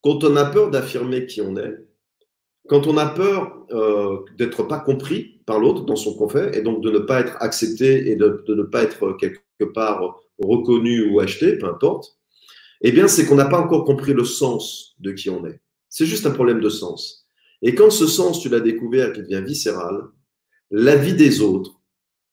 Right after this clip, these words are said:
eh bien, c'est terminé. Ça n'a plus aucun impact sur toi. Tu vois ? C'est important parce que, euh, tu sais, moi, la première conférence que j'ai faite, et on m'a demandé, euh, «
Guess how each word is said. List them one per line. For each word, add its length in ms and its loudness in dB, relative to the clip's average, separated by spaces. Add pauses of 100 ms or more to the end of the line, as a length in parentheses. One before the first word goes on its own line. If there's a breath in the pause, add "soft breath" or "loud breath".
(400)
eh 60 -4
bien, 160 -2
c'est 160 -6
terminé. 480 -6 (460)
Ça 180 -4
n'a 100 2
plus 140 -4
aucun 240 0
impact 380 -10
sur 200 -14
toi. 280 -18 (2000)
Tu 80 -8
vois ? 240 -4 (680 loud breath)
C'est 200 2
important 460 4
parce 220 -2
que, 560 2 (100)
euh, 680 -2 (440)
tu 80 -12
sais, 160 2
moi, 140 2
la 100 4
première 320 -2
conférence 400 0
que 80 -4
j'ai 140 -4
faite, 440 -8 (920)
et 420 2
on 60 0
m'a 100 2
demandé, 340 0
euh, « 100 -4